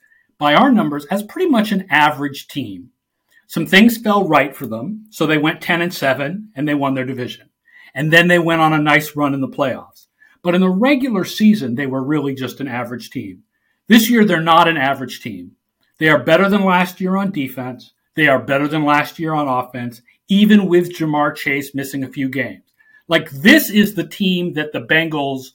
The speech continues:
have been trying to build. Last year, they sort of stumbled their way to the Super Bowl, not having really built the full team, you know, not having fully matured yet. This is, like, the fully matured Bengals this year.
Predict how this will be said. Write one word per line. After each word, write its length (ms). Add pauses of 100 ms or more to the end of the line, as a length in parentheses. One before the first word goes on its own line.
(420)
have 200
been 140
trying 480
to 80
build. 440
Last 320
year, 120
they 120
sort 220
of 80
stumbled 460
their 140
way 160
to 60
the 100
Super 320
Bowl, 480 (680)
not 300
having 300
really 340 (220)
built 280
the 80
full 240
team, 480
you 100
know, 100
not 200
having 180
fully 260
matured 500
yet. 300
This 180
is, 140
like, 240
the 100
fully 420
matured 720
Bengals 480
this 240
year. 120